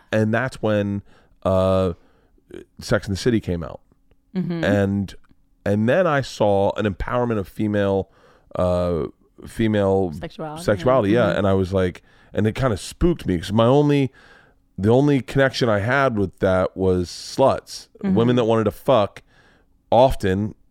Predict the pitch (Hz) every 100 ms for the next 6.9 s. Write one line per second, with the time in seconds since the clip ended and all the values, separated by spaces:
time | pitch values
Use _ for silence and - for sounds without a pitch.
0 | _ - 95 113 107 101 95 127 - 101
1 | 104 101 110 - 113 113 120 113 104 101
2 | 113 123 - 90 82 67 - 110 110 92
3 | - 143 113 87 98 92 90 76 - 208
4 | 190 185 107 131 - 127 120 123 120 107
5 | 98 - 160 113 - 107 110 104 117 107
6 | 127 151 - 104 - 107 98 98